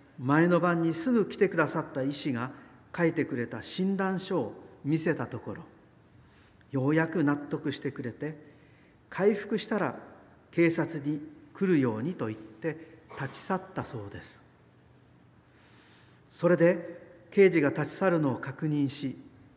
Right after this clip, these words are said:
教団の職員を自宅に呼んで、警察の手が入ったことを説明された後、今後の教会のこと、ことに牧師が捕まった後の家族に対する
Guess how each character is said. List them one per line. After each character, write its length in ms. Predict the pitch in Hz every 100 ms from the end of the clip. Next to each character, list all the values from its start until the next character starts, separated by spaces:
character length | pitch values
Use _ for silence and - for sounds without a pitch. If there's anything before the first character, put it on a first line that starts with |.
| _
教 240 | - 165 165
団 240 | 170 165
の 80 | 165
職 320 | 165 156 214
員 160 | 202 151
を 40 |
自 160 | 120 127
宅 260 | 156 151
に 160 | 147 143
呼 60 | 135
ん 180 | 131
で、 160 | 131 147 - - - - - -
警 200 | - 151
察 260 | 151 147 160
の 100 | 143
手 140 | 160
が 100 | 151
入 160 | 131 180
っ 40 |
た 200 | 175 151
こ 140 | 131 127
と 160 | 123
を 60 | 113
説 280 | - 127 143
明 240 | 139 135
さ 160 | 135 131
れ 140 | 120
た 160 | 120 123
後、 220 | 123 104 - - - _ - - - - _ _ -
今 180 | 156 160
後 120 | 156
の 100 | 156
教 220 | 156 151
会 240 | 156 160
の 140 | 160 147
こ 120 | 139
と、 320 | 139 135 - - - - - _ - _ _
こ 140 | - 196
と 140 | 196
に 160 | 139 101 - - 123
牧 200 | 139 -
師 140 | -
が 140 | 156 151
捕 260 | - 160
ま 120 | 160 170
っ 120 | -
た 100 | 175
後 200 | 180 156
の 120 | 123
家 220 | - 180
族 240 | 185 175 151
に 120 | 127
対 240 | 143 131
す 180 | - 135
る 200 | 120